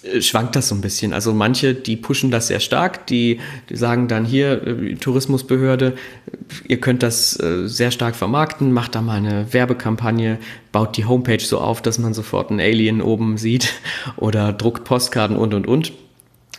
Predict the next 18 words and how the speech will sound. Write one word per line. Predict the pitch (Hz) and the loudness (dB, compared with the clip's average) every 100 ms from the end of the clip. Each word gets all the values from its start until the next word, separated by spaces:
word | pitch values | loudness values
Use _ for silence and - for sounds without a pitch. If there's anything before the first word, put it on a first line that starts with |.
| _ | _
Und | 117 120 | 0 2
jetzt | 117 - | 0 0
der | 110 | 2
neuere | 101 104 156 143 | 4 4 4 4
Bürgermeister, | 135 139 135 135 131 135 135 | 2 2 2 4 2 0 0
der | 127 120 | 0 0
seit | 117 120 | 0 0
ein | 120 | -2
paar | 123 123 | 0 0
Jahren | 123 120 120 131 - | 2 0 0 -4 -2
im | 117 | 0
Amt | - 120 123 | 2 2 2
ist, | 120 - - - - - - - _ - - 120 | 0 -2 -6 -18 -20 -20 -20 -20 _ -20 -4 0
der | 117 117 113 | 0 0 -4
hat | 120 - | -8 -6
auf | 117 - | -8 -6
das | 113 - | -6 -6
Ganze | 92 113 117 117 | -4 -4 -2 -4